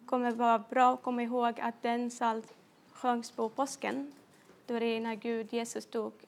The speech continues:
första nattvarden med sina lärjungar innan han skulle, eh,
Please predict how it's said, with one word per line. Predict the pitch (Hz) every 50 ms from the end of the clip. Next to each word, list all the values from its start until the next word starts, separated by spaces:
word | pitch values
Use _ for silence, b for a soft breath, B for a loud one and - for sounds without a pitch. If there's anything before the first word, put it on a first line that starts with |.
| _
första | - 233 226 - - 233
nattvarden | 220 220 220 208 214 233 240 240 240 226 - 233 269 269 247
med | 233 226
sina | - - 226 220 220
lärjungar | 226 233 233 226 220 220 226 233 240 233 226 214 -
innan | - 233 226 220 220
han | 220 220 214
skulle, | 214 - - 220 220 220 226 233 226 B B B B B B B B B B B B - - - - -
eh, | 240 226 220 220 226